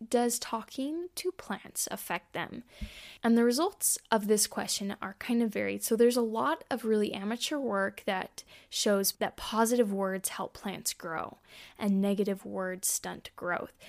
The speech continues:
There's a really popular one that was done by ikea, and they did a bullying experiment, and they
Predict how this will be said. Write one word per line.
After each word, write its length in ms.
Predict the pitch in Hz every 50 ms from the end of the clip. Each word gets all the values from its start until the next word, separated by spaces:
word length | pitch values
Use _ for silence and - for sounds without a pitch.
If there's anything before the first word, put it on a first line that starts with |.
| - - -
There's 200 | - 214 214 202
a 60 | 220 214
really 280 | 214 269 330 339 302
popular 480 | - - 214 202 - - 190 190 185 175
one 360 | 180 170 165 170 185 208 233 - - - - - - _ _ - -
that 200 | 196 202 196 -
was 160 | 208 202 190
done 240 | - 202 196 196 196
by 140 | 196 190 196
ikea, 760 | 202 208 226 220 - - - 208 196 185 185 185 196 226 285 -
and 160 | - 208 202
they 80 | 202 196
did 160 | 196 208 190
a 80 | 196
bullying 540 | 190 190 - - 233 254 247 240 240 233 226
experiment, 760 | 220 226 - - - - 214 202 202 202 196 196 196 190 - - _ -
and 160 | 202 202 196
they 480 | 190 190 185 185 185 180 180 185 190